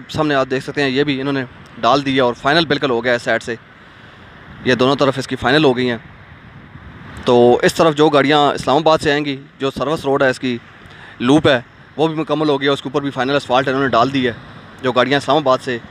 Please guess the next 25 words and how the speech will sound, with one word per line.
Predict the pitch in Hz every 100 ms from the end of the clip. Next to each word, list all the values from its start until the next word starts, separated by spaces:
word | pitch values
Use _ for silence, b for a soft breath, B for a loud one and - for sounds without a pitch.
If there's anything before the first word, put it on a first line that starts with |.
| - - - - - - - -
सी | 143
पैक | 143 156
पे | 147
जाएंगी, | 131 131 127 127 - - - - - - - - - - - - - - - - - - - - - - - - -
इसके | 170 -
अलावा | 165 160 143
जो | 143
गाड़ियाँ | 156 147 147 156 143 - - - - - -
इधर | 143 180
से | 175
आएंगी, | 160 165 151
यही | 143 170
थोड़ा | 160 147
सा | 151 143
काम | 143 147
इनका | 139 143
रहता | 151 151
है। | 131
जो | 131
गाड़ियाँ | 120 127 139 135 - - - - - - - -
इधर | 151
से | 151 143
जाके | 135 147 147
इस्लामाबाद | 135 139 160 160 156
जाएंगी | 143 143 143